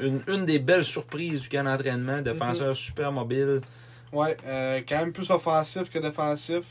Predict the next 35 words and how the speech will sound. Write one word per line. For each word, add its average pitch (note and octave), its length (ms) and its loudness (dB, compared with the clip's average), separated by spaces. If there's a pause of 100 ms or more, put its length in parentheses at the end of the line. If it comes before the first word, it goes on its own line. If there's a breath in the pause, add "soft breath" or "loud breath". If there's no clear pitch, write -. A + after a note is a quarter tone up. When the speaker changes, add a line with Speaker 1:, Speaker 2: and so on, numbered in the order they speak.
(240)
Speaker 2:
Un C3+ 140 2
Speaker 1:
Mhm. - 40 4
Speaker 2:
bon D3+ 240 0
flair, D#3+ 560 4
quand D3+ 160 2
même, E3+ 140 2
comme D#3+ 100 -4
tu D3+ 120 -10
dis, D#3+ 340 -2
euh, C#3+ 140 0 (680 soft breath)
euh, B2+ 320 -4
tu B2+ 60 -10
sais, D3+ 120 -8
t'es D3 100 0
agile C#3+ 420 4
sur D#3 140 -6
ses D#3 140 -2
patins, D3+ 420 0
tu F3+ 80 -14
sais, E3 100 -12
t'es C#3 120 -16
capable, C#3+ 420 -4
il C#3 60 -6
y - 20 -8
avait C#3 160 -6
quand C#3+ 180 -4
même C#3+ 380 -4 (160)
un, C#3 60 -8
un - 20 -10
bon D3 220 0
edge C#3+ 180 0
work, D3 360 0 (120)
tout - 60 -14
ça. - 920 -10
Euh, B2 400 -8